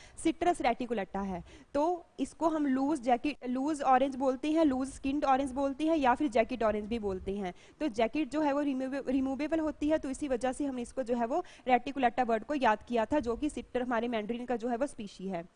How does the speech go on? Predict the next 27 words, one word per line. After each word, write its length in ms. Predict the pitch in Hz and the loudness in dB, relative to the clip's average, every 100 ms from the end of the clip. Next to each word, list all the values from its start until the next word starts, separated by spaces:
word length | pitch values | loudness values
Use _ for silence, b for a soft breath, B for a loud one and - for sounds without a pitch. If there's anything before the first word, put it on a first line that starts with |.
| B B B | B B B
इसके 240 | 277 - | -6 2
अलावा 280 | 339 285 285 | 4 6 4
sweet 380 | 320 277 269 262 | 0 -2 0 2
orange, 280 | 208 196 208 | 0 0 -4
sweet 320 | 277 294 311 | -2 0 2
orange 300 | 285 269 277 | 2 0 -2
का 100 | 277 | -4
जो 120 | 254 | -4
species 440 | - 254 - 262 254 | -6 -8 -6 -6 0
है 140 | 277 | 0
वो 160 | 247 285 | 2 0
है 160 | 311 | 0
sinensis, 720 | 269 233 214 196 202 - 302 - _ _ _ _ _ _ _ - _ - - - _ _ - | 0 -4 -4 -6 -6 -4 -4 -6 _ _ _ _ _ _ _ -20 _ -20 -20 -20 _ _ -8
citrus 420 | 285 - 277 302 | -6 -4 0 0
sinensis 520 | 277 240 247 262 302 | 0 -2 -4 -2 -2
जो 80 | 269 | 0
है 80 | 262 | -2
इसका 180 | - 269 | -2 -2
scientific 460 | 262 240 262 269 | -2 -2 -6 -6
नेम 240 | 240 226 302 | -4 -2 -2
हो 160 | 302 | -2
गया। 240 | 254 277 339 b b b b | 0 -2 -2 b b b b
And 340 | b 262 262 269 | b -2 0 -2
इसके 300 | 285 - 302 | -8 -6 2
बाद 240 | 247 262 | 6 6
lime 360 | 277 240 240 311 | 6 4 4 0
है, 340 | 302 277 330 | 0 -2 -2